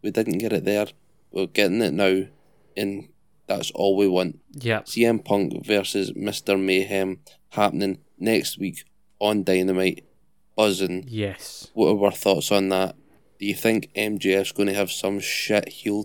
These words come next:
Speaker 1: tactic up his sleeve to get involved in
Speaker 2: Absolutely.
Speaker 1: this match? Is Mister Mayhem giving C M Punk his first loss? We can, we can get it later, but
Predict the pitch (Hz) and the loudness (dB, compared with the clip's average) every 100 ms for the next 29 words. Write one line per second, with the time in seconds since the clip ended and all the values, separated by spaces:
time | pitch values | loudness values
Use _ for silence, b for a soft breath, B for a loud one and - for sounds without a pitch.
0 | - - 104 90 110 - 101 104 95 - | -6 -2 0 0 -6 -4 -6 -4 -4 -2
1 | 107 98 104 98 95 101 101 120 170 196 | -2 -2 -4 -2 -2 0 4 6 6 4
2 | 104 - - 104 98 - b b b b | 0 -4 -4 -2 -4 -8 b b b b
3 | _ _ 110 101 113 104 - 104 101 104 | _ _ -2 0 0 0 2 2 2 0
4 | 110 104 98 101 104 - 107 101 - 104 | -2 -2 -2 -2 -4 -4 -2 -2 -2 -2
5 | 98 104 - 101 - 110 107 104 - B | -4 -8 -4 -4 -2 0 2 0 -6 B
6 | B B _ 156 - 151 123 _ _ 147 | B B _ -2 4 4 4 _ _ 0
7 | 135 107 101 90 92 95 - - _ - | 2 2 2 2 -2 -2 -2 -4 _ 0
8 | 104 - | 0 0